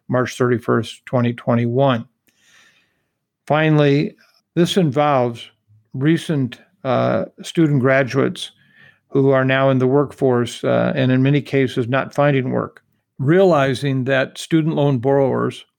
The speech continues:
owe over one point five trillion dollars in federal student loans. He a-, asked that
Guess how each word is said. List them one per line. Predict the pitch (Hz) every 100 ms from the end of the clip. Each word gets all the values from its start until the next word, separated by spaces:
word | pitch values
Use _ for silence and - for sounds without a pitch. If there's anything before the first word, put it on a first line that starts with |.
| -
owe | 156 160 151
over | 139 131
one | 135 147
point | - 147 135
five | - 131 123
trillion | - 160 151 131
dollars | 131 131 123 113
in | 123
federal | - 139 131 123 127
student | - - 139 135 131
loans. | 135 139 127 196 - - _ _ _ _ _ _
He | - 147 135 120 - - _ _ _
a-, | 165 -
asked | 156 156 -
that | 147 135